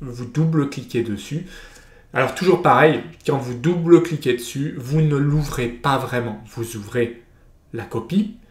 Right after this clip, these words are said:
il va vous demander de l'enregistrer sous et là, vous commencez à bosser.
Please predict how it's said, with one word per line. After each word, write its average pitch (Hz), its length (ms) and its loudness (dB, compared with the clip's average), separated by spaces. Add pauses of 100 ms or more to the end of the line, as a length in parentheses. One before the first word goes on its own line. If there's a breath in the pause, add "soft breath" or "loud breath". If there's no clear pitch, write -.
(180 soft breath)
il 120 100 -10
va 123 100 2
vous 113 140 -2
demander 113 360 -2
de 113 60 -4
l'enregistrer 104 640 -8
sous - 420 -6
et 95 120 -10
là, 101 440 -2
vous 113 160 -10
commencez 117 680 -4
à 107 100 -10
bosser. 117 420 -6